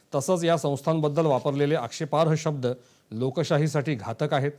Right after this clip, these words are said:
असं नार्वेकर यांनी सांगितलं. "आपण दिलेला निकाल हा घटनाबाह्य कसा हे न सांगता केवळ गैरसमज पसरवण्याचं काम ठाकरे गटाकडून होत आहे," असं ते म्हणाले. "हा निकाल देताना कुठे चुकलं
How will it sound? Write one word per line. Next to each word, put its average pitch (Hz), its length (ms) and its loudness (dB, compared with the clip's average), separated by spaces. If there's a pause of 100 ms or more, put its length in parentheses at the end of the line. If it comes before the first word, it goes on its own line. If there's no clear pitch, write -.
(300)
असं 143 200 -4
नार्वेकर 135 380 2
यांनी 143 160 2
सांगितलं. 131 380 -4 (580)
"आपण 180 400 2
दिलेला 165 300 4
निकाल 147 440 4
हा 123 220 -2
घटनाबाह्य 143 680 2
कसा 156 440 0 (380)
हे 175 100 2
न 190 120 2
सांगता 123 400 -2 (420)
केवळ 160 240 4
गैरसमज 190 560 2
पसरवण्याचं 180 500 0
काम 190 260 0
ठाकरे 160 340 0
गटाकडून 156 400 0
होत 147 200 0
आहे," 139 200 0 (180)
असं 131 180 -8
ते 143 40 -2
म्हणाले. 110 300 -6 (800)
"हा 160 160 2
निकाल 180 280 2
देताना 175 340 2
कुठे 165 280 0
चुकलं 165 460 0